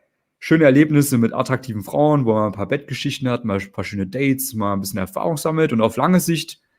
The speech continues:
jeder, der die Erfahrung da mal gesammelt hat und sich ausgelebt hat, wünscht sich da eine richtig gute Partnerin an seine Seite, weil er sich auf andere Lebensbereiche fokussieren möchte.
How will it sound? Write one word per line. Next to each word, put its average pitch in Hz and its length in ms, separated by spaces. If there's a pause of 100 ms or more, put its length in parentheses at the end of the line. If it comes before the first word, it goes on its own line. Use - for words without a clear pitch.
(140)
jeder, 123 240
der 123 140
die 110 100
Erfahrung 117 340
da 113 80
mal 107 120
gesammelt 123 440
hat 131 300 (260)
und 107 120
sich 95 140
ausgelebt 123 460
hat, 110 120
wünscht 120 220
sich 123 120
da 113 100
eine 104 140
richtig 127 280
gute 110 200
Partnerin 123 500
an 98 120
seine 95 220
Seite, 139 520 (460)
weil 113 160
er 127 60
sich 123 160
auf 117 100
andere 127 240
Lebensbereiche 98 640
fokussieren 98 460
möchte. 92 360